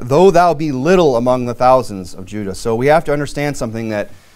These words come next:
what I want to preach to you about this morning is the fact that Jesus Christ was born a very humble birth, and that's the title of the, the, this message this morning, is the humble birth of Christ. And I know it's not a new theme to us, it's not something that we probably are unfamiliar with,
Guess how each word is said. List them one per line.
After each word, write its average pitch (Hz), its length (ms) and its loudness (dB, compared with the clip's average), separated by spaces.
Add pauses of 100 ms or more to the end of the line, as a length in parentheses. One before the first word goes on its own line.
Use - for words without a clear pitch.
what 120 140 -2
I 135 60 6
want 139 140 0
to 127 40 -4
preach 180 280 -4
to 151 60 -6
you 139 60 -4
about 120 200 2
this - 140 -8
morning 131 280 -4
is 104 100 -6
the 110 60 -6
fact 117 400 0 (340)
that 117 140 0
Jesus 170 380 0
Christ 160 480 0
was 127 220 -8
born 127 360 -2
a 107 80 -6
very 117 240 -4
humble 113 320 -6
birth, 92 320 -6
and 107 80 -8
that's 113 220 -4
the 110 80 -8
title 123 420 0
of 101 120 0
the, 95 240 -2
the, 101 180 -10 (140)
this 104 280 -6
message 110 340 -2
this 98 160 -10
morning, 104 300 -4
is 92 160 -6 (320)
the 127 160 0
humble 165 440 0
birth 123 520 -4
of 101 140 -10
Christ. 107 500 -2 (480)
And 139 180 2
I 160 60 4
know 196 160 4
it's 208 200 0
not 165 300 2
a 139 160 -4
new 143 220 0
theme 180 300 -2
to 175 100 -2
us, 175 240 0
it's 139 120 -8
not 147 200 0
something 131 440 -4
that 107 260 2
we 110 120 -6
probably 123 360 0
are 110 120 2
unfamiliar 123 480 -2
with, 135 300 0